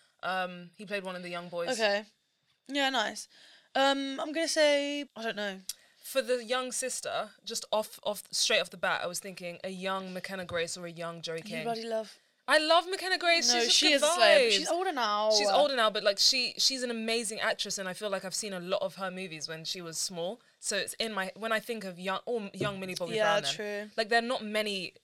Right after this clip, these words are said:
Speaker 1: young female
Speaker 2: Yeah.
Speaker 1: actresses right now.
Speaker 2: Who the, who would be the fairy? Leela.
Speaker 1: Fairy, fairy, fairy. Ooh, that's difficult.
Speaker 2: And if you were gonna change one thing about the story, what would you change?
Speaker 1: <sighs> I
Speaker 2: Or
Speaker 1: would
Speaker 2: add
Speaker 1: ch-,
Speaker 2: something?
Speaker 1: I would change the fact that no one believed him.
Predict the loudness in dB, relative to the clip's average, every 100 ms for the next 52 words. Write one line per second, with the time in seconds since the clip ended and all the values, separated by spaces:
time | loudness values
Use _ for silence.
0 | -14 -4 -2 -2 -6 -10 -8 -4 0 2
1 | 2 0 -4 -8 -12 -12 -12 -10 -10 -10
2 | -12 -14 -6 0 0 0 -2 -2 -2 -4
3 | -4 -4 -4 -10 -16 _ _ -10 -6 -4
4 | -6 -8 _ _ _ _ -14 -8 -6 -4
5 | -4 -6 -10 -14 -14 -14 -16 -16 -14 -14
6 | -14 -16 -20 _ _ _ _ _ _ -12
7 | -8 -6 -4 -4 -4 -8 -10 -10 -8 2
8 | 6 6 6 0 0 0 0 -2 -4 -4
9 | -4 -4 -2 -4 -4 -6 -8 -10 -8 -8
10 | -10 -14 -20 _ _ _ _ _ _ _
11 | _ _ _ -10 -8 -6 2 4 4 4
12 | 2 -2 -10 -2 0 2 2 2 0 -4
13 | -4 0 -2 0 0 0 -2 -4 -4 -6
14 | -8 -8 -8 -10 -12 -12